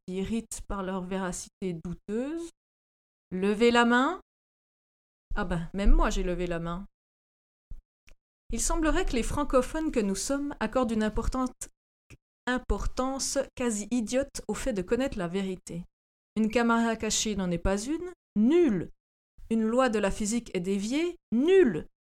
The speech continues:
Un acteur est en réalité l'inverse de son personnage, remboursez les sous. Alors que, au final, si l'on sait que cela n'est pas la réalité, en quoi est-ce l'histo-, en quoi est-ce que l'histoire est moins bonne ? C'est ainsi que naissent des fictions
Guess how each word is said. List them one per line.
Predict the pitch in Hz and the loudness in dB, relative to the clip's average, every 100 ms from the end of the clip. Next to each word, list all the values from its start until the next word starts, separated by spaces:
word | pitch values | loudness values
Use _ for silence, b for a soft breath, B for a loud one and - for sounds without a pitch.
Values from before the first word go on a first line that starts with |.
| - | -6
Un | 208 | -2
acteur | 220 - 294 254 | -2 0 0 2
est | - 220 | 0 0
en | 214 | 0
réalité | 214 214 233 262 | 0 0 -2 -2
l'inverse | 220 202 208 233 | 0 0 0 0
de | 214 | -2
son | 214 202 | -2 -2
personnage, | 233 233 208 214 294 294 - _ _ - | -2 -2 0 0 0 -4 -8 _ _ -6
remboursez | - 339 330 - 320 | 2 4 4 2 2
les | 320 | 0
sous. | - - 320 214 - - _ _ _ - | 0 4 4 4 -4 -12 _ _ _ -4
Alors | 233 196 - | 0 0 -2
que, | 339 370 - | -2 -2 -2
au | 208 | -4
final, | - 185 233 294 285 - _ - | -2 -2 0 -2 -6 -12 _ -10
si | - | -2
l'on | 240 226 | 0 0
sait | - 277 | -2 -4
que | 214 | -4
cela | - 220 226 | -2 0 0
n'est | 180 | 0
pas | 180 247 | 2 2
la | 202 | 2
réalité, | 185 175 175 - 302 359 - | 0 -2 -2 -4 -6 -6 -6
en | 196 | -4
quoi | - 311 | 0 0
est-ce | 214 208 | -2 -6
l'histo-, | 196 - - - | -8 -10 -14 -2
en | 214 214 | -2 0
quoi | - 359 392 - | 0 -2 -2 -6
est-ce | 214 - | -4 -2
que | - | -2
l'histoire | 208 269 - 320 302 | -2 -4 -2 -2 0
est | 220 | 0
moins | 196 185 | 0 0
bonne ? | 175 185 185 196 - _ _ _ _ _ _ _ _ - | 0 0 -2 -6 -14 _ _ _ _ _ _ _ _ -12
C'est | 294 320 | -8 -2
ainsi | 311 - 381 | 0 0 2
que | 254 | 2
naissent | 240 302 220 | 2 0 -2
des | 196 | -4
fictions | - 262 - - 339 | -4 -2 -2 -2 -6